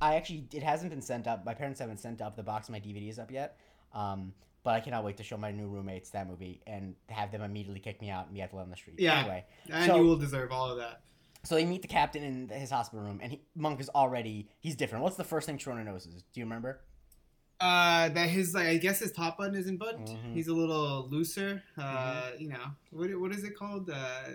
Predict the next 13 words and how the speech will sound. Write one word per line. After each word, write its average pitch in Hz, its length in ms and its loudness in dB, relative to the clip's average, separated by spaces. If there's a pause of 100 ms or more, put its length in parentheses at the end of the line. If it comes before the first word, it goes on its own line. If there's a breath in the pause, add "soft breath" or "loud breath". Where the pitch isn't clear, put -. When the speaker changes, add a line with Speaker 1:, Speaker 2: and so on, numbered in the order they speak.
(120)
Speaker 2:
yeah, 160 200 0
loose. 151 220 -2
He 165 200 -4
just 165 180 -8
got, 180 80 -4
he's 214 160 -4
Speaker 1:
He's 240 100 0
Speaker 2:
loose. 302 120 8
Speaker 1:
a - 20 8
little 311 220 2
Speaker 2:
He's 392 160 0
Speaker 1:
loosey-goosey. 294 300 8
Speaker 2:
loose. 98 80 -10